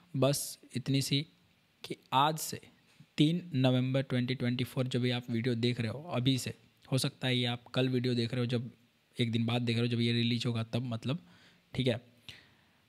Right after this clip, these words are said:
तो अभी रात हो चुका है, नौ उन्नीस हो रहे हैं, ठीक। तो almost मैं पिछले तीन दिन से लगातार अपने इस चैनल पर एक्टिव हूँ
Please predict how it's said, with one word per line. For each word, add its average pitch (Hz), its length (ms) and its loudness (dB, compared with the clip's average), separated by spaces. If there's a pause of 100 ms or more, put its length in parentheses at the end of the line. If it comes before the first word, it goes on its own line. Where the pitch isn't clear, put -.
(220)
तो 156 400 2 (340)
अभी 156 360 4 (240)
रात 135 240 2
हो 165 60 2
चुका 139 260 -2
है, 151 140 -2 (960)
नौ 131 520 2 (260)
उन्नीस 135 320 4
हो 110 120 -2
रहे 110 100 -4
हैं, 107 80 -8
ठीक। 123 140 0 (240)
तो - 60 -4
almost 147 580 2 (340)
मैं 160 380 4
पिछले 165 280 2
तीन 165 300 2
दिन 160 140 2
से 170 120 0
लगातार 143 500 0
अपने 135 360 -2
इस 123 260 -2
चैनल 127 260 0
पर 131 140 -2
एक्टिव 123 320 0
हूँ 123 180 0